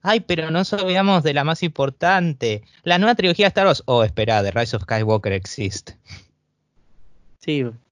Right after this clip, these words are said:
Speaker 2: si no fuera por eso, yo creo que, ojo, a mí me gustó, pero
Speaker 1: Mm.
Speaker 2: no me voy a basar solo en
Speaker 1: No,
Speaker 2: mi, en
Speaker 1: tampoco,
Speaker 2: mi opinión, me voy a
Speaker 1: tam-
Speaker 2: basar en la opinión general.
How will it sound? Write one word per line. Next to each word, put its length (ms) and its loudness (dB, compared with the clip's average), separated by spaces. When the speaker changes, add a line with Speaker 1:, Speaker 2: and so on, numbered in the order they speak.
Speaker 2:
si 280 -10
no 160 -4
fuera 340 0
por 140 0
eso, 560 -2
yo 220 -12
creo 300 -4
que, 400 -10
ojo, 380 2
a 180 2
mí 180 -2
me 140 2
gustó, 440 0
pero 360 -4
Speaker 1:
Mm. 320 -12
Speaker 2:
no 120 -6
me 120 -4
voy 140 2
a 60 2
basar 360 -2
solo 240 0
en 80 2
Speaker 1:
No, 60 4
Speaker 2:
mi, 60 4
en 40 -2
Speaker 1:
tampoco, 440 2
Speaker 2:
mi 60 2
opinión, 380 0
me 80 -4
voy 80 4
a 20 4
Speaker 1:
tam- 40 6
Speaker 2:
basar 220 0
en 60 -4
la 60 -2
opinión 220 -8
general. 460 -4